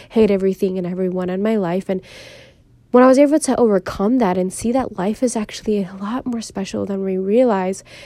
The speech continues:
it's helped me become the person that I am right now and who I continue to strive to become. And one of the biggest factors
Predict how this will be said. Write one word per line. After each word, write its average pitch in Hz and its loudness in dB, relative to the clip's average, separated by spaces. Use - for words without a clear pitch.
it's - 2
helped 277 0
me 233 0
become 214 -4
the 196 -4
person 202 -4
that 190 -4
I 185 -2
am 180 -4
right 185 -4
now 208 -2
and 196 -2
who 190 -2
I 180 -2
continue 185 -6
to 196 -6
strive 170 -10
to 196 -6
become. 185 -10
And 247 0
one 262 6
of 320 4
the 339 0
biggest 220 -2
factors 196 -4